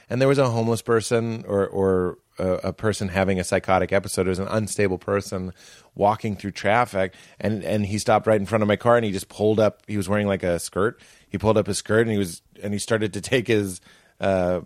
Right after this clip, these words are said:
dick out. And I was, like, really shocked. I guess I'm a man. I have a penis. I see pe-, my own penis all the time. I was still like,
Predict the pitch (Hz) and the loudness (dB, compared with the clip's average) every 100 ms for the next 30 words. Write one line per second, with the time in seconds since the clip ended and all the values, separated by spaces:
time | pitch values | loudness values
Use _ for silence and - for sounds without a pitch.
0 | - 82 127 151 95 101 - - - _ | -10 0 0 2 2 2 0 -10 -20 _
1 | _ _ - 120 123 131 202 247 254 131 | _ _ -4 -2 0 0 0 0 -4 0
2 | 117 101 92 98 120 147 147 143 131 117 | 0 -2 -6 -4 0 2 4 2 2 -2
3 | 107 _ - - _ _ - - 147 151 | -8 _ -20 -20 _ _ -8 -2 0 2
4 | 113 98 - - - _ 123 123 139 151 | 0 -2 -10 -20 -20 _ -2 2 0 2
5 | 135 127 120 135 131 98 110 120 123 120 | 0 2 2 2 0 0 0 2 0 -2
6 | 135 143 110 113 104 123 120 107 104 110 | -2 -2 -4 -4 -6 -6 -4 -2 0 0
7 | 110 113 110 120 104 107 107 123 - - | 0 0 0 0 0 -2 0 -4 -6 -20
8 | - 139 170 - - 202 220 131 107 | -2 0 2 0 -2 0 2 2 0